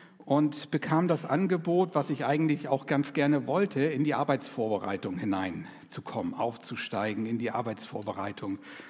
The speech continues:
Und ich war ziemlich guter Dinge, als mir das mein zuständiger Gruppenleiter so sagte, dass da eine Möglichkeit wäre, etwas machen,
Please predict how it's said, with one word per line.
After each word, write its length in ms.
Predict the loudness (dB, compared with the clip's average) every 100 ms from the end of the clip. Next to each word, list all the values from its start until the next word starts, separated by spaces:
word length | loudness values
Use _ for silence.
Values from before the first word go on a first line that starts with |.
| -20 -20
Und 200 | -2 0
ich 160 | 2 2
war 100 | 2
ziemlich 540 | 2 4 4 2 -2
guter 260 | 2 4 4
Dinge, 400 | 6 6 6 4
als 300 | 2 0 2
mir 160 | 4 4
das 280 | 2 2
mein 460 | 4 6 6 6 2
zuständiger 560 | -4 -2 4 6 6 4
Gruppenleiter 640 | 2 4 4 4 4 0
so 120 | 2
sagte, 360 | 2 0 0 0
dass 180 | -2
da 140 | 0 2
eine 120 | 6
Möglichkeit 640 | 6 4 -2 0 0 2
wäre, 460 | 2 2 2 0 -2
etwas 240 | -2 0
machen, 460 | 2 2 2 0